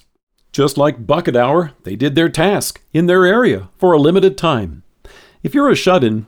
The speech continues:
you may wish you could be part of the action. You can. Our homebound folks are among some of the very best prayers.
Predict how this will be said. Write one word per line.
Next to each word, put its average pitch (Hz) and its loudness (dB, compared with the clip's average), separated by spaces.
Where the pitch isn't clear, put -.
you 196 2
may 175 4
wish 165 0
you 139 0
could 139 -2
be 113 0
part 175 0
of 160 0
the 156 4
action. 123 -4
You 160 2
can. 175 -2
Our 190 0
homebound 185 0
folks 196 -2
are 139 0
among 156 0
some 160 -2
of 139 -2
the 123 0
very 170 2
best 180 -4
prayers. 127 -2